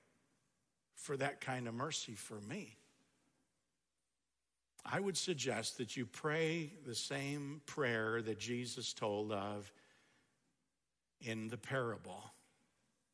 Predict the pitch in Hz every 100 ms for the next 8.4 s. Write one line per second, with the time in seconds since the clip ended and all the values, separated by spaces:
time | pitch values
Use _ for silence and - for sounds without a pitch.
0 | _ _ _ _ - - _ _ 120 120
1 | 123 117 143 147 - - 160 135 127 -
2 | 135 127 127 139 - 156 - - - -
3 | - - 143 120 98 90 87 90 - -
4 | - - _ _ _ _ _ - 104 104
5 | 98 - 120 123 110 98 - _ 127 139
6 | 131 170 196 - 175 175 175 - 143 117
7 | 110 78 - - _ _ _ _ - -
8 | - - 85 -